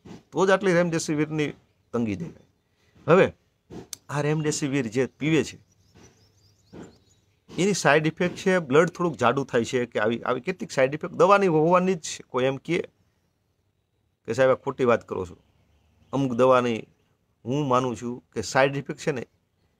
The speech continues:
એ જ એની તાકાત છે. સાઇડ ઇફેક્ટના કા-, સાઇડ ઇફેક્ટ હોય તો જ એ રોગને મટાડી શકે, કોઈ પણ રોગને, પણ સાઇડ ઇફેક્ટ એમાં હોવાની જ છે જ્યાં સુધી એ એલોપેથિક હશે ત્યાં સુધી. એલો-,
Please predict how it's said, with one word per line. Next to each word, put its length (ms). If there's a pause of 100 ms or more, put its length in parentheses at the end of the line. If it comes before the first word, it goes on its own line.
(460)
એ 100
જ 40
એની 160
તાકાત 380
છે. 180 (260)
સાઇડ 260
ઇફેક્ટના 340
કા-, 260
સાઇડ 280
ઇફેક્ટ 280
હોય 140
તો 240
જ 60
એ 60
રોગને 300
મટાડી 340
શકે, 220
કોઈ 180
પણ 160
રોગને, 360 (1160)
પણ 80
સાઇડ 360
ઇફેક્ટ 440
એમાં 160
હોવાની 440
જ 180
છે 200 (420)
જ્યાં 240
સુધી 260
એ 340 (540)
એલોપેથિક 600
હશે 180
ત્યાં 240
સુધી. 260 (1080)
એલો-, 280